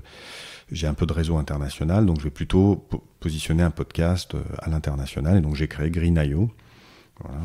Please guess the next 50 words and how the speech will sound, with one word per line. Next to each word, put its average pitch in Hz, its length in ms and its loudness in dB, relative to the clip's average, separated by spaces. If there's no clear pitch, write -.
en - 80 -8
me 71 100 -2
disant, 73 300 2
bon, 78 160 2
bah, 67 300 -6
on - 20 -10
va 73 120 -6
faire - 180 -4
quelques 80 280 -2
tests, - 280 4
là 73 60 2
aussi, 107 300 2
agile, 92 400 2
très 113 320 4
agile, 85 240 2
là 85 80 0
c'est - 140 -6
parfaitement 80 400 2
adapté, 76 420 -4
euh, 95 60 -2
proof - 180 2
of 85 140 2
concept, 107 480 2
est-ce 78 160 4
qu'il 90 100 2
y - 20 4
a 80 40 2
des - 20 2
gens 104 160 6
qui 113 140 4
veulent 98 120 4
venir 98 220 8
me 98 100 6
parler, 92 300 4
quoi ? - 240 -2
Est-ce 73 100 -6
qu'ils 73 300 -4
estiment 98 280 6
que - 100 -2
la 73 100 -2
démarche, 85 400 2
elle 78 100 -4
est 78 40 -2
assez 78 200 -4
sincère 98 600 -2
et 80 80 0
qu'elle 76 200 -2
est 78 120 0
assez, 95 340 0
euh, 78 180 2